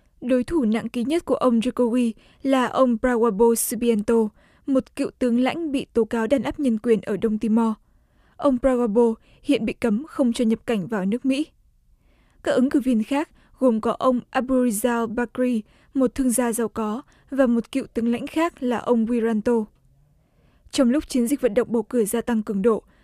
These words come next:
các ứng cử viên tổng thống đang ra sức làm cho dân chúng nghĩ rằng họ là một người bình thường,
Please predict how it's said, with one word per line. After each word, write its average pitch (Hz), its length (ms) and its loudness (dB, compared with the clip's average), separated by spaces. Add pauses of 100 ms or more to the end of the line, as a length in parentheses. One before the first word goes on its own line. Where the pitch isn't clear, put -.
(120)
các 339 80 -2
ứng 254 200 0
cử 277 140 0
viên 226 240 0
tổng 214 200 -4
thống 233 280 -4
đang 254 200 0
ra 214 160 -2
sức 320 220 -4
làm 240 220 -2
cho 233 120 -6
dân 226 200 0
chúng 220 200 -2
nghĩ 233 120 -4
rằng 247 260 0 (380)
họ 269 280 -2
là 233 140 -2
một 226 220 0
người 233 160 4
bình 208 220 -2
thường, 233 280 2